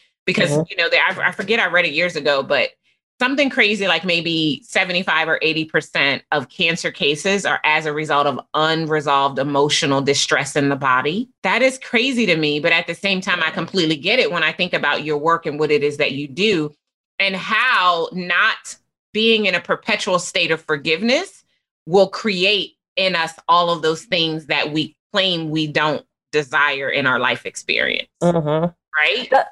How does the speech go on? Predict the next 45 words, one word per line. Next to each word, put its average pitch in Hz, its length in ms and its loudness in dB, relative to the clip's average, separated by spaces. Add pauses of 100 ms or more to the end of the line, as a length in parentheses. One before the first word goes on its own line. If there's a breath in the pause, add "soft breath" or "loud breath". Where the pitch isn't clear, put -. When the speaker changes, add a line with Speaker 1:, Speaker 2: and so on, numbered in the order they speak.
(120)
Speaker 2:
that's 233 260 2
a 302 60 0
really 233 220 6
good 196 140 2
point. 220 140 2
I 214 80 2
never 262 220 4
thought 220 300 0
about 214 220 4
it 180 100 2
as 165 200 2
the, 160 220 2
the 165 360 2
guise 180 280 2
of 170 120 -4
forgiveness, 165 500 2
but - 160 -2
you're 226 80 2
right. 185 300 2
It's 170 120 -8
like 185 200 4
if 190 100 -2
the - 60 -12
person 277 400 2
cuts 240 240 -2
you 254 100 4
off 240 140 0
on 240 60 0
the 202 60 -2
freeway, 269 380 2
just 202 240 -2
go, 196 300 2 (340)
"Clearly 262 420 2
you're 220 340 4
in 208 140 0
a 202 60 0
rush 202 280 2
to 196 60 -12
get 196 160 0
somewhere. 226 460 0
God 196 240 2
bless, 185 320 2
go 175 200 2
in 180 100 2
peace." 175 440 -4